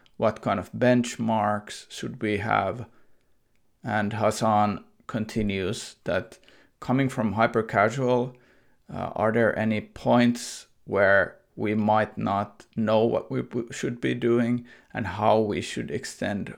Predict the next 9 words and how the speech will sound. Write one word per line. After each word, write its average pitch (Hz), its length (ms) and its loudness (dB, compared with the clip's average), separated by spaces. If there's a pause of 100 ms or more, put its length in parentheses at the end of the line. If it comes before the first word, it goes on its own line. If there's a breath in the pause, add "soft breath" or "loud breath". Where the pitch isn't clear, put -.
our 98 180 0
processes? - 920 -6 (720 soft breath)
And 107 260 2
also, 107 800 2 (460)
what 120 240 8
are 131 120 10
your 110 400 4
opinions 113 640 -2
on 87 300 -8